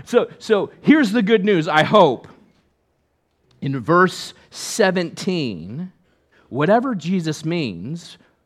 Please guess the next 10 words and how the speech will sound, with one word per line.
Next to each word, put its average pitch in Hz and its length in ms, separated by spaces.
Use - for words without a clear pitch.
prior 180 320
to 151 160
that 123 260
by 120 260
forcing 226 600
your 190 120
way 180 240
into 170 200
the 156 100
kingdom, 160 460